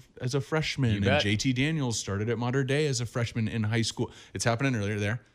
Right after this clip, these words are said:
Speaker 1: College, look around. Some of the best teams in the country, Auburn, I think North Carolina is gonna be really good. Clemson last year are led by true freshmen and rookies. We had three start last year.
Speaker 2: Yep.
Speaker 1: Right? Who knows this year?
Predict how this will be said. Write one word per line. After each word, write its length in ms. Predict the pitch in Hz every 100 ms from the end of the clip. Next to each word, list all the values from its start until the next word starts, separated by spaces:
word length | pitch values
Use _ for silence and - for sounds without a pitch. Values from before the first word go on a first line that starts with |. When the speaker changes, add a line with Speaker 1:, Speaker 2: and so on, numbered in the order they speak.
| _ _ -
Speaker 1:
College, 540 | - 147 113 143 - - _ _ _ _ -
look 140 | 156
around. 340 | 113 120 87 90 _ _ _ _ -
Some 160 | 180
of 60 | 135
the 120 | 104
best 380 | 98 131 135 -
teams 260 | 160 143
in 60 | 117
the 80 | 104
country, 500 | 139 139 - 82 90 - _ _
Auburn, 480 | 127 123 110 92 82
I 120 | 113
think 160 | 110 101
North 160 | 104
Carolina 440 | - 104 98 117 113
is 80 | 95
gonna 160 | 101
be 140 | 95 95
really 240 | 98 90
good. 260 | 90 87 85
Clemson 500 | - 139 135 120 104
last 360 | 95 95 -
year 220 | 104 87 - - _
are 100 | 120
led 200 | 107 131
by 120 | 110 101
true 200 | - 107
freshmen 440 | 104 95 78 110 - - _ - _ - _ _ _
and 160 | 127 113
rookies. 540 | 180 - 87 - - - _ _ _ _ -
We 80 |
had 80 | -
three 280 | - 107 120
start 260 | - 139 127
last 280 | 180 147
year. 180 | - 98 - -
Speaker 2:
Yep. 200 | 98 - _ _
Speaker 1:
Right? 240 | 101 123 151 _ _ _ -
Who 100 | 107
knows 220 | 131 135
this 200 | 139 160
year? 140 | -